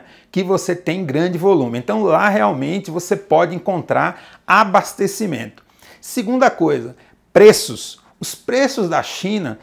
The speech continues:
são extremamente competitivos, tá? Porque mesmo os tecidos de alta qualidade, tá? Você compra pela metade do preço que você encontra na Europa.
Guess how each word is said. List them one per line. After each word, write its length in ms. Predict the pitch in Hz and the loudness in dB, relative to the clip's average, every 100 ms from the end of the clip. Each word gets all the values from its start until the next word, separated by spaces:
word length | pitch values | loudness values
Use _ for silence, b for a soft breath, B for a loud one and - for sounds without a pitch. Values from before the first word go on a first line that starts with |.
| b | b
são 220 | - 190 | -8 -6
extremamente 680 | 190 - 220 220 196 202 - | -6 -4 -2 0 -2 -6 -4
competitivos, 1160 | 220 226 226 208 190 - 151 196 151 107 - - b - | -2 0 0 -2 -4 -12 -2 -2 -2 -6 -12 -20 b -2
tá? 240 | 135 175 B B | -2 -2 B B
Porque 240 | - 147 214 | -12 -2 -2
mesmo 460 | 190 214 262 254 | 0 2 2 2
os 100 | 247 | -2
tecidos 560 | - 185 180 170 165 139 | -2 -4 -4 -8 -8 -8
de 160 | 113 131 | -4 2
alta 300 | 165 208 180 | 2 2 -2
qualidade, 920 | - 156 123 107 147 208 175 110 120 _ _ | -2 -4 -4 -2 2 2 0 -8 -16 _ _
tá? 280 | 131 156 - b b | -6 -6 -10 b b
Você 340 | 143 202 - | 4 4 4
compra 440 | 240 - 220 226 - | -2 0 -2 0 -2
pela 240 | 220 208 | 2 2
metade 560 | 208 208 - 208 247 233 | 2 -2 2 4 4 0
do 100 | 208 | -8
preço 380 | - 196 214 - | -2 0 0 -2
que 80 | |
você 140 | - 247 | -8 -6
encontra 440 | 226 - 214 240 | -6 -4 -4 -4
na 140 | 285 294 | -6 2
Europa. 580 | 247 185 170 175 147 | 4 8 8 6 -10